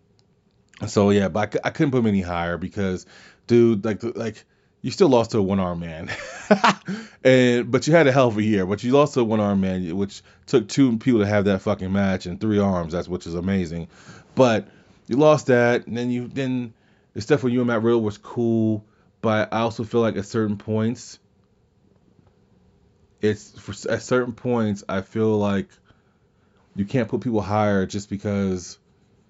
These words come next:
sometimes they don't, either they don't wrestle enough or they don't have enough, I'm gonna use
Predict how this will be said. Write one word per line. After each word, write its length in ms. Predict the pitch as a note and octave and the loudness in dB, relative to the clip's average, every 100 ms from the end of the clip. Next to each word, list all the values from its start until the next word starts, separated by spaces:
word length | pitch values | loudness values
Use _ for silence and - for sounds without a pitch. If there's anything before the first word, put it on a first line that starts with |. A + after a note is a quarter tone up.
| _ _ _ _ _ _ _ - - | _ _ _ _ _ _ _ -16 -10
sometimes 800 | - C3+ C3 A#2+ A2+ A2 G#2 - _ _ _ _ _ _ | -4 -2 0 0 2 0 -2 -8 _ _ _ _ _ _
they 100 | A#2 | -2
don't, 420 | G#2+ G#2+ - C#2 - | 0 -2 -4 -8 -4
either 240 | A#2+ A2+ | -2 0
they 0 | |
don't 260 | G#2+ G2 F2 | 0 -2 -2
wrestle 380 | A#2 B2 C#3+ C#3 | -4 -2 0 2
enough 340 | C3 B2+ A2+ | 2 -2 -4
or 140 | - A2 | -4 -4
they 100 | G#2+ | -4
don't 400 | G2 A2 A2 G2+ | -2 -4 -4 -6
have 260 | G#2 G#2 | -4 -4
enough, 260 | G2 G2+ G2+ | -2 -2 -2
I'm 80 | G2 | -4
gonna 100 | G#2 | -2
use 300 | G2+ G2 F#2+ | 0 -2 -4